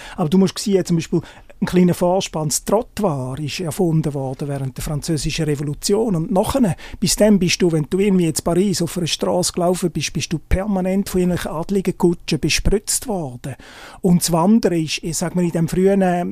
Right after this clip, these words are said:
zuerst ist ja eine Art des bürgerliches Flanieren gewesen, vermutlich von besser gestellten Bürgern. Das ist eine Art eine Eroberung gewesen vom öffentlichen Raum. Du musst zuerst auf die Idee kommen,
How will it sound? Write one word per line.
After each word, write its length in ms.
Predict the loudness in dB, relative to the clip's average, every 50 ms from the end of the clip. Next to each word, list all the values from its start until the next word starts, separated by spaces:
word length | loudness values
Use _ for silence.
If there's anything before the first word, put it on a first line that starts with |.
| -6 -2
zuerst 240 | 0 2 2 4 2
ist 100 | 2 0
ja 80 | 0 0
eine 80 | 0 0
Art 200 | -2 -4 -4 -6
des 120 | -10 -10
bürgerliches 640 | -6 -2 2 2 2 2 2 0 -4 -4 -4 -6
Flanieren 640 | -8 -8 -6 -4 -4 -2 -2 -2 -2 -2 -2 -4 -4
gewesen, 320 | -6 -6 -6 -4 -4 -4 -4
vermutlich 420 | -4 -4 -4 -4 -4 -4 -6 -6
von 120 | -8 -6
besser 320 | -4 -4 -4 -4 -4 -6 -6
gestellten 440 | -6 -4 -4 -2 -4 -4 -4 -6 -4
Bürgern. 500 | -2 0 0 0 0 0 -2 -4 -6 -6 -6 -14 -18 -16 -16 -8 -2
Das 120 | 0 2 4
ist 80 | 4
eine 100 | 4 4
Art 260 | 2 2 0 0 0
eine 180 | 0 2 2 2
Eroberung 460 | 2 0 -2 -2 -2 -2 -2 -2 -2 -4
gewesen 240 | -4 -4 -2 -2 -2
vom 200 | -2 -4 -4 -2
öffentlichen 600 | 0 0 0 0 0 -2 -4 -4 -4 -4 -4 -2
Raum. 340 | -2 0 0 2 2 2 2
Du 80 | 4
musst 240 | 2 2 0 0 -2
zuerst 260 | -2 -2 -2 -2 -2 -4
auf 100 | -6 -6
die 100 | -6 -6
Idee 280 | -2 2 4 4 4 4
kommen, 260 | 4 2 2 2